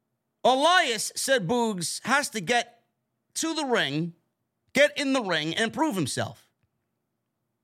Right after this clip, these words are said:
He told him to go over and walk over to Bronson Reed and challenge Bronson Reed to a match.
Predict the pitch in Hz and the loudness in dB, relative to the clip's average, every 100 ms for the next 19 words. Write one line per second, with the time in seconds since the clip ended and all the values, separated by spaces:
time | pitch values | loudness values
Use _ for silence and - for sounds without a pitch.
0 | _ - 156 254 254 240 - 156 247 269 | _ -4 -2 0 0 0 0 2 4 4
1 | 233 240 214 226 190 180 226 233 220 208 | 4 4 4 2 2 4 2 4 2 2
2 | 175 180 208 202 180 143 131 170 - 180 | 2 2 2 0 -4 -4 -6 -6 -2 -2
3 | 170 - 226 247 254 170 202 208 208 202 | -2 0 2 2 0 -2 0 2 2 -2
4 | 185 180 - 185 180 185 101 - - | -2 -2 -2 -2 -2 -2 -6 -10 -12